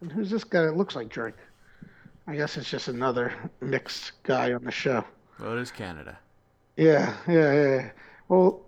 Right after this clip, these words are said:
Speaker 1: Drake is actually a Jewish kid, I believe, too, right?
Speaker 2: <laughs>
Speaker 1: Yeah, there he is.
Speaker 2: He's got it all
Speaker 1: Aubrey
Speaker 2: covered.
Speaker 1: Graham. Yeah. Well, I think that I,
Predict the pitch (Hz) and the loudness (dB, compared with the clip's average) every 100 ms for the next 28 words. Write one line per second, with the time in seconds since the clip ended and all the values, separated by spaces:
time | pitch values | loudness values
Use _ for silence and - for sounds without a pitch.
0 | 165 196 226 240 196 190 180 - 160 143 | -2 6 6 6 2 4 2 -2 -4 -2
1 | 135 131 - - 120 117 - - _ - | -2 -4 -6 -8 -6 -10 -12 -20 _ -14
2 | - 226 147 - - 127 107 107 113 110 | -2 0 2 -2 -8 -8 -6 -8 -6 -6
3 | 104 - - 110 107 127 - _ _ - | -8 -2 -2 0 -4 -4 -8 _ _ -16
4 | - - 214 - - - - 160 185 135 | -16 -14 -18 -18 -20 -10 4 6 8 6
5 | 120 117 - - - 127 127 131 165 165 | 2 -6 -10 -18 -14 -10 -2 4 8 8
6 | 165 - 165 151 160 156 139 _ _ _ | 6 -2 0 0 0 2 0 _ _ _
7 | _ _ _ _ _ _ _ _ _ _ | _ _ _ _ _ _ _ _ _ _
8 | 165 160 123 - - 190 180 202 254 220 | -2 0 0 -6 -2 6 6 6 2 4
9 | 180 202 - - - - 247 294 | 4 2 -6 -20 -20 4 10 10